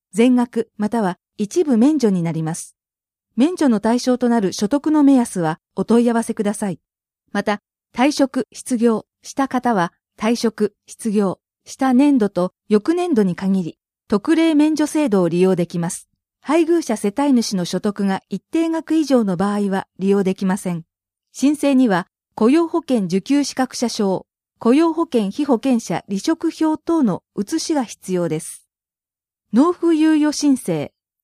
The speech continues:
五十歳未満の方で、世帯主の所得にかかわらず、本人、配偶者の前年所得が一定額以下の場合は、保険料の納付が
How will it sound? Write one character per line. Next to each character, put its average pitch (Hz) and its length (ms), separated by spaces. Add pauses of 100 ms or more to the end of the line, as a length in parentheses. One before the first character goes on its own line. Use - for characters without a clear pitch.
(240)
五 202 100
十 285 140
歳 339 240
未 330 160
満 269 180
の 202 100
方 190 240
で、 175 200 (240)
世 240 220
帯 330 200
主 247 240
の 196 80
所 202 160
得 262 240
に 254 140
か 226 100
か 254 160
わ 247 100
ら 208 140
ず、 156 180 (300)
本 294 280
人、 175 220 (180)
配 320 260
偶 330 160
者 247 140
の 180 280
前 285 140
年 311 220
所 311 140
得 247 240
が 170 240
一 214 140 (140)
定 330 180
額 311 260
以 311 120
下 269 100
の 190 140
場 190 180
合 185 160
は、 165 160 (240)
保 220 100
険 302 260
料 208 180
の 175 120
納 202 180
付 220 140
が 196 220